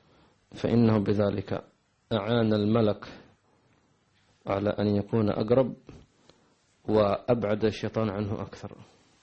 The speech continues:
على طول. <clears throat> ولن تعان على المحافظة على الوضوء إلا إذا ضبطت أكلك وشربك. أما إذا كان موجود م-،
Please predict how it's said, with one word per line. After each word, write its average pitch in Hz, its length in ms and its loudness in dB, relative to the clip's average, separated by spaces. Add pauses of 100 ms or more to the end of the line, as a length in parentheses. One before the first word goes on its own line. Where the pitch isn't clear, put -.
(1160)
على 104 200 2
طول. 113 280 0 (180)
<clears throat> 101 400 -4 (800)
ولن 104 1080 -2
تعان 101 520 -4 (280)
على 107 180 0
المحافظة 107 640 -2
على 101 100 -2
الوضوء 104 440 -2 (340)
إلا 110 240 0
إذا 104 340 0
ضبطت 101 840 -2 (1120)
أكلك 117 400 -2
وشربك. 107 640 -4 (760)
أما 110 180 0
إذا 107 180 2
كان 117 280 -2
موجود 110 520 -2
م-، 101 260 -6